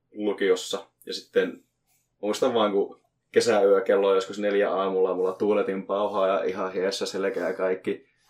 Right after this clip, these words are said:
Juo jotain pepsiä ja räpärää jotain kenttää. <laughs> Varmaan kymmenen tuntia tein sitä kenttää. Sitten me pelataan sitä kaksi kertaa laneella ja se oli, se oli siinä.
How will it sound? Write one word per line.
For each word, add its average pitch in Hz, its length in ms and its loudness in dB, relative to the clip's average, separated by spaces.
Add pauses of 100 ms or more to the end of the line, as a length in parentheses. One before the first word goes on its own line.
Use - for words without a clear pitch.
(160)
Juo 101 140 0
jotain 95 300 0
pepsiä 92 440 0
ja 87 200 -4 (440)
räpärää 123 420 4
jotain 147 320 0
kenttää. 107 680 0 (320)
<laughs> - 380 -16
Varmaan 120 320 -2
kymmenen 135 460 4
tuntia 107 580 0 (320)
tein 104 180 0
sitä 98 200 0
kenttää. 101 500 -4
Sitten 110 160 -4
me - 40 -8
pelataan 107 380 2
sitä - 160 -6
kaksi - 380 -4
kertaa 98 400 -2
laneella 95 340 -2
ja 101 60 2
se - 160 -2 (100)
oli, - 80 -4
se - 260 -2
oli 127 120 2
siinä. - 680 0